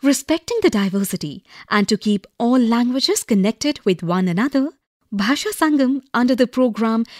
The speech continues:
Ek Bharat, Shreshtha Bharat has been conceptualized.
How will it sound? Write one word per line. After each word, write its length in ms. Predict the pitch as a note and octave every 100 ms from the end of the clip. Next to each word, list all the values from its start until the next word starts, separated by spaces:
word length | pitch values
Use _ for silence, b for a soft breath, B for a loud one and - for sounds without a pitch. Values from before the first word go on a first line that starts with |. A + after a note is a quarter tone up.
| B _ -
Ek 240 | B3 -
Bharat, 500 | G3+ F#3 G3 E3 - _ -
Shreshtha 480 | - D4 F4+ -
Bharat 420 | F#3 F#3 E3 D#3+ - B B
has 220 | - F4
been 160 | - G#4+
conceptualized. 960 | F4 A3 - F3+ - F3+ C#3+ - -